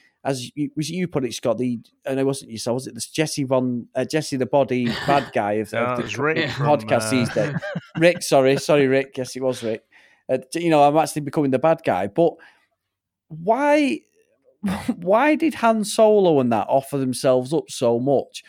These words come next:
Speaker 1: when they probably had the shittest fucking weapons to threaten him with? They had the bluntest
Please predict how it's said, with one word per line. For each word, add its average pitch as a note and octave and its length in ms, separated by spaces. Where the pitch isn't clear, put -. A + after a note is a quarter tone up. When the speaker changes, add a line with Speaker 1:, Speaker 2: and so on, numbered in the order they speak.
Speaker 1:
when E3 160
they G3 160
probably G#3 320
had G3+ 180
the F#3 60
shittest G#3+ 800
fucking G3 500
weapons C#3+ 600
to B2+ 80
threaten D3+ 340
him A2+ 100
with? G#2 140
They D3+ 80
had C#3+ 80
the D3 80
bluntest G3+ 680